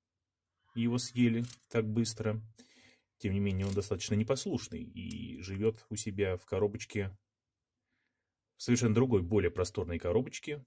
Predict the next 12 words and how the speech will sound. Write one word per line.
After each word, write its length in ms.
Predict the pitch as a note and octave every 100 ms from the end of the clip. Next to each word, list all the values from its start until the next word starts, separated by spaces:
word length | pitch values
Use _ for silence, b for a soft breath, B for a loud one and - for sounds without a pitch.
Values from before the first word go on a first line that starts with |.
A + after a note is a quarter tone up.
| _
с 100 | G#2+
большими 360 | F#2+ G2 F2+ F#2+
удобствами, 560 | F2+ F#2+ A2 - B2+ B2+
с 100 | G2+
большей 340 | F#2 F2 -
пищей. 540 | - D3 - C#3 B2+ B2+ b b b b b b b b _ _ _ _ _ _ _ _ _ - - _ _ -
Не 180 | F3+
как 320 | G3 D3+ A2 A2
чистюля, 720 | - - - A2 G2+ F#2+ F#2
а 60 |
как 260 | F2+ - -
типичный 840 | - G2+ E3+ - D#3 D3 C3 A2+